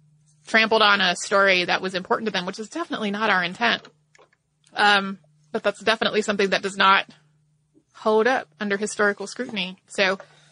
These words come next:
yeah, uh, I am in agreement with Marianne. When I am talking to random people on the street and they suddenly talk about slave quilts for some reason, <laughs> I'm probably not gonna just abruptly correct them because that's rude.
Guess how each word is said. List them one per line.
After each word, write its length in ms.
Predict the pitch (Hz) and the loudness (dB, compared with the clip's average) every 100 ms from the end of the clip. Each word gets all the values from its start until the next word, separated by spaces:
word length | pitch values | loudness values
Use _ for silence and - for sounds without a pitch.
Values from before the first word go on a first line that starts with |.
| - | -6
yeah, 380 | 202 247 226 185 - - _ - | 2 4 4 2 -4 -20 _ 0
uh, 320 | 220 214 214 220 - | 4 4 4 0 2
I 360 | 269 381 403 | 4 6 6
am 80 | 320 | 6
in 60 | 330 | 4
agreement 400 | 294 320 359 311 | 4 4 4 6
with 120 | 302 | 4
Marianne. 560 | 285 320 339 370 277 214 _ _ | 4 4 4 4 2 0 _ _
When 140 | 254 | 2
I 120 | 277 285 | 4 4
am 80 | 262 | 4
talking 360 | 285 294 302 | 4 4 0
to 100 | 269 | -2
random 320 | 269 285 285 262 | 2 2 2 0
people 280 | 302 302 277 | -2 0 2
on 140 | 262 | 2
the 60 | 254 | 0
street 400 | - 330 370 - - | 0 0 0 -2 -6
and 180 | 240 | -2
they 280 | 247 254 254 - - _ _ _ | 2 2 2 -2 -16 _ _ _
suddenly 360 | - 233 240 240 | 0 0 0 -2
talk 260 | 254 240 | 0 0
about 360 | 233 247 254 - - | 2 2 2 0 -6
slave 260 | - 240 262 | 2 4 4
quilts 360 | 302 311 330 - | 4 4 2 -8
for 80 | |
some 200 | - 302 | -2 -2
reason, 420 | 311 330 339 370 311 - - - - | 0 0 -2 -4 -10 -14 -18 -16 -16
<laughs> 440 | - - - - | -18 -20 -20 -8
I'm 160 | - 233 | -4 -2
probably 520 | - 269 285 285 294 | 2 4 6 6 4
not 240 | 262 262 240 | 4 4 4
gonna 240 | 254 247 | 2 2
just 340 | 240 240 - - - _ _ _ - | 2 0 -2 -20 -20 _ _ _ -2
abruptly 520 | 254 220 214 220 220 | 0 4 4 6 4
correct 380 | 220 262 254 247 | 4 4 4 2
them 360 | 220 185 180 185 _ _ _ _ _ _ | 0 2 0 -4 _ _ _ _ _ _
because 340 | 202 214 208 | -4 0 0
that's 320 | 196 226 226 - | 4 2 2 -2
rude. 540 | 311 247 190 196 202 | 2 4 2 0 -4